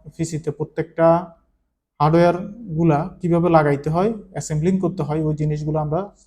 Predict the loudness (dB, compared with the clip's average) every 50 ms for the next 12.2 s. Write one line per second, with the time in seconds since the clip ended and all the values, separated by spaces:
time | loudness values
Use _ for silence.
0 | _ _ _ -14 -10 -8 -8 -6 -6 -8 -8 -10 -14 _ _ _ _ _ -6 -6
1 | -4 -4 -4 -4 -6 -6 -6 -8 -10 -10 -12 -10 -6 -6 -4 -6 -6 -8 -10 -12
2 | -14 _ _ 0 2 2 2 0 -2 -2 -2 0 0 -2 -4 -4 -6 -8 -8 -8
3 | -6 -6 -4 -4 -4 -4 -6 -8 -6 -6 -6 -8 _ -2 0 0 2 2 0 0
4 | 0 -2 -2 -2 -2 -4 -4 -2 0 0 0 -2 -4 -6 -10 -14 -12 -8 -6 -4
5 | -2 -2 -2 -2 -4 -6 -6 -8 -8 -8 -6 -4 -4 -2 0 2 2 0 0 -2
6 | -6 -10 _ _ _ _ _ _ _ _ _ _ -8 -4 -4 -4 -2 0 0 2
7 | 2 2 2 0 2 0 2 2 0 0 0 -2 -4 -6 -4 -2 -2 0 0 0
8 | -2 -2 -4 -6 -6 -4 -2 0 0 2 4 2 2 2 0 -2 -2 -2 -2 -2
9 | -6 -8 -4 -4 -4 -2 -2 -2 -2 -2 -2 -4 -4 -4 -4 -4 -6 -10 -12 -12
10 | -12 -12 -12 -14 -18 -18 -12 -6 -4 -4 -4 -4 -8 -10 -10 -10 -12 -10 -10 -8
11 | -8 -8 -8 -8 -10 -12 -10 -10 -10 -10 -6 -4 -4 -2 -2 -2 -4 -4 -4 -6
12 | -6 -6 -6 -6